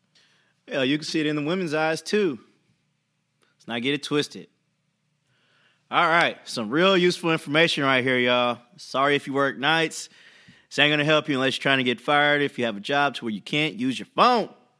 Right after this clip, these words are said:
The peak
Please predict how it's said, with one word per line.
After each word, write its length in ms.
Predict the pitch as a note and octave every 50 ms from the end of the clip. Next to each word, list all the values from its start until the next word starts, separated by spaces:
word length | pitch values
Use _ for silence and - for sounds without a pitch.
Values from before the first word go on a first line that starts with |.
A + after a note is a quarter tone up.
| _ _ _ _ _ _ _ _ _ _ _ _ _ _ _ _ _ _ _ _ _ _ _ _ _ _ _ _ _ _ _ _ _ _ _ _ _ _ _ _ _ _ -
The 200 | G#2+ A2 G#2 G2+
peak 640 | - - F3+ G#3+ A#3+ C4+ - - _ - - -